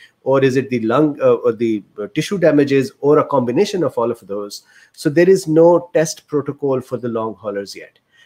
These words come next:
But in my opinion, for exhaustive tests, these are the four categories of the tests that are needed.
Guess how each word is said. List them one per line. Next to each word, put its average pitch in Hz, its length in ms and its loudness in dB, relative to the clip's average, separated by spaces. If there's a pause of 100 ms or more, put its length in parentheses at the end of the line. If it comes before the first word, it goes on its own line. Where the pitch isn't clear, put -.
But 135 140 -2
in 156 100 4
my 147 160 4
opinion, 143 680 0 (200)
for 139 140 -6
exhaustive 131 680 -6
tests, 131 300 -6
these 127 320 -6
are 135 60 0
the 127 120 0
four 120 260 0
categories 117 580 -4
of 104 120 -6
the 98 80 -14
tests - 260 -8
that 110 160 -10
are 101 80 -10
needed. 101 400 -6